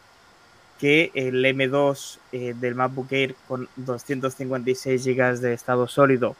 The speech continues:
es más lento que el de quinientos doce, pero de ahí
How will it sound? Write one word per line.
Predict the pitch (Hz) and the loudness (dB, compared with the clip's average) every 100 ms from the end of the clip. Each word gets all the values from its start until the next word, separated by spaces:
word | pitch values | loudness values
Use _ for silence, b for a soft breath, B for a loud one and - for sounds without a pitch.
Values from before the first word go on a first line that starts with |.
| _ - | _ 0
es | 135 131 - _ 127 | 0 0 -10 _ -14
más | 131 147 147 - | 2 4 4 0
lento | 135 156 147 127 101 - - | 0 0 -2 -8 -14 -16 -18
que | - 127 | -4 -2
el | 123 | -2
de | 120 104 | -4 -6
quinientos | 214 117 123 139 135 | -8 -10 -4 -4 2
doce, | 180 - 160 - - - _ - - b b b - - | 0 2 -8 -8 -18 -20 _ -20 -20 b b b -20 -6
pero | - 139 139 | -2 4 2
de | 127 131 127 | 2 0 2
ahí | 123 165 190 | 2 0 -2